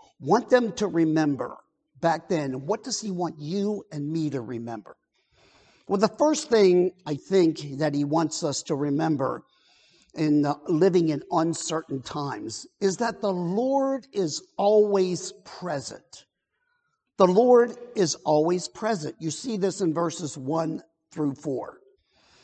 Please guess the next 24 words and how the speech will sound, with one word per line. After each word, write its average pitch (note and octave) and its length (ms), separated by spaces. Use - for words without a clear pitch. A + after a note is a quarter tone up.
The G3 60
three D4 200
things A3+ 340
here F3+ 340
as D#3+ 200
well, D#3+ 380
as D3+ 160
you D#3+ 100
think G3 260
about E3+ 340
the D#3 80
Lord D3+ 500
being E3 300
present F#3+ 480
all A#3 260
the F#3+ 120
time, E3 480
everywhere. E3 800
What D#4 220
does D4+ 180
that B3 240
mean A#3+ 440
to A#3 100
you? A3+ 480